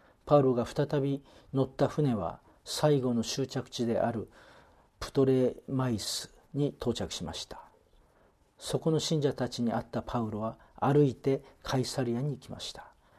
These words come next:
そこでパウロはフィリポ執事の家に泊まりました。その時、大凶作の予言を的中させた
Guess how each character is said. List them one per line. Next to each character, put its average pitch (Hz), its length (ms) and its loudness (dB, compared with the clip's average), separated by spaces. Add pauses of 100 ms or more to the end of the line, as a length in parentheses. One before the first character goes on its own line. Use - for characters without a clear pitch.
(160)
そ - 180 -10
こ 147 120 2
で 143 120 8
パ 139 200 4
ウ 127 80 4
ロ 117 100 2
は 127 160 -2 (280)
フ - 160 -2
ィ - 20 2
リ 160 80 4
ポ 151 480 2
執 - 340 -2
事 117 140 -2
の 117 140 2
家 113 200 2
に 139 180 -2
泊 123 140 -6
ま 104 120 2
り 92 60 -6
ま 87 80 -6
し - 140 -10
た。 - 220 -12 (800)
そ - 200 0
の 143 100 6
時、 135 440 0 (300)
大 127 280 2
凶 147 260 4
作 117 300 -6
の 110 140 0
予 104 180 -2
言 110 320 0
を 98 80 -6
的 - 360 -4
中 139 260 0
さ 127 160 -6
せ 120 160 -4
た 120 240 -6